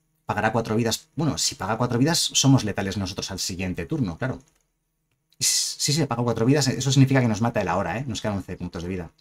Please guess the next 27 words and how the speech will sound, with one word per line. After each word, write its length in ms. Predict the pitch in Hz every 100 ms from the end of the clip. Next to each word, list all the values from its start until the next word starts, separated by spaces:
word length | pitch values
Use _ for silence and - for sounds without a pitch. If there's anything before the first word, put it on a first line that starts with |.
| -
Es 80 | -
que 80 |
tienen, 300 | 147 139 131 - - - _ -
tienen 200 | 135 151
tantas 280 | 165 139
formas 220 | - 113 104
de 40 |
hacer 180 | 123 113
tal 320 | - 131 139
cantidad 320 | 131 120 123
de 60 | 110
daño. 220 | 113 127
¿Ves? 180 | 113 -
Aquí 140 | 98
ya 140 | 107 110
pega 340 | 104 98 98 _
seis, 680 | - 143 180 - - - - _ _ _
siete. 400 | - 147 170 208 _ _ _ _ _ _ _
Más 140 | 110 -
cualquier 260 | 95 117
otra 140 | 113 104
cosa 200 | 117 107
ya 100 | 92
pega 320 | 92 87 82
once, 320 | 98 92 -
¿no? 180 | 120 151 - _ _ _ _ _ _ _ _ _ _ _ _ _ _ _ _ _ _
Trece, 340 | 135 151 196